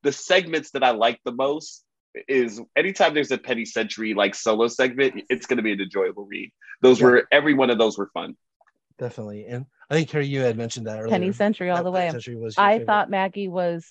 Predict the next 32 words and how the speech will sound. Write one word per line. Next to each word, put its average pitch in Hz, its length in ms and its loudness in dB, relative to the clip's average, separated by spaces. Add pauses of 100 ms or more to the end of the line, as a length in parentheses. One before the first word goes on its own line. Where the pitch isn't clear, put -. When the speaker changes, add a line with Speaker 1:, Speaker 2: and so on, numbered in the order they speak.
(120)
Speaker 3:
a 180 60 -8
bitch. - 560 -6 (260)
Speaker 2:
<laughs> 175 340 -4 (220)
Speaker 3:
And 233 140 6
no, 277 180 6
no, 277 100 6
no, 277 100 6
no, - 0 -
no, 254 220 4
no, 208 220 2
no, 185 120 0
no, 151 180 -2
no. 113 140 -4 (100)
I 185 80 0
retract 185 420 -4
that. 101 220 -6 (600)
Um, 170 560 0 (280)
I 214 100 -2
don't 226 180 -4
know 214 380 0
if 196 160 -10
I 185 100 -6
thought 170 300 -8
she 180 160 -14
was 170 260 -6
a 160 80 -8 (160)
bitch, 175 300 -2 (680)
but 202 240 2
I 196 160 4
just 208 420 -2 (640)
didn't 208 300 -2 (160)
find, 185 500 -2